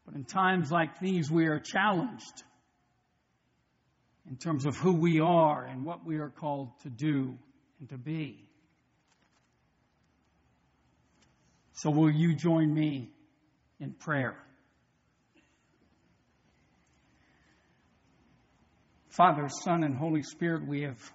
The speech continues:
sung this morning for your presence, for your freedom from sin and brokenness.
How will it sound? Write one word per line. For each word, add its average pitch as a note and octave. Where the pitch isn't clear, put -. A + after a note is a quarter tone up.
sung E3
this C3
morning D#3+
for C#3
your C#3
presence, -
for C3+
your C#3+
freedom D#3+
from C3+
sin D#3+
and C3
brokenness. C3+